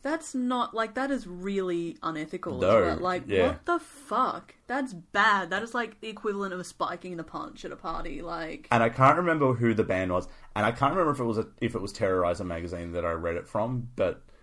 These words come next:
Speaker 2: 'cause that was at a time where I was reading a lot of Terrorizer, but I was also, like, finding different sort of magazines, like
Speaker 1: Yeah.
Speaker 2: underground magazines.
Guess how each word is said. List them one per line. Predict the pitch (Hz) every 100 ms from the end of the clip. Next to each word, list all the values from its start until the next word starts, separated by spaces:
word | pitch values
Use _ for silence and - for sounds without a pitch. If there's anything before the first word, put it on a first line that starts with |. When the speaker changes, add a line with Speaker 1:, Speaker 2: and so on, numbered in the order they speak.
| _
Speaker 2:
'cause | -
that | 101 95
was | 92
at | 101
a | 98
time | - 101 95
where | 90
I |
was | 82 82 98 -
reading | 107 104
a | 107
lot | 107
of | 104
Terrorizer, | - 104 101 98 98 110
but | -
I | 87
was | 87 87
also, | 87 - 95
like, | 87 -
finding | 90 85 87 85 82 _ _ _
different | - 95 92 80 -
sort | - 85
of | 82
magazines, | 82 85 82 85 85
like | 92
Speaker 1:
Yeah. |
Speaker 2:
underground | 92 87 87 82
magazines. | 85 85 85 90 87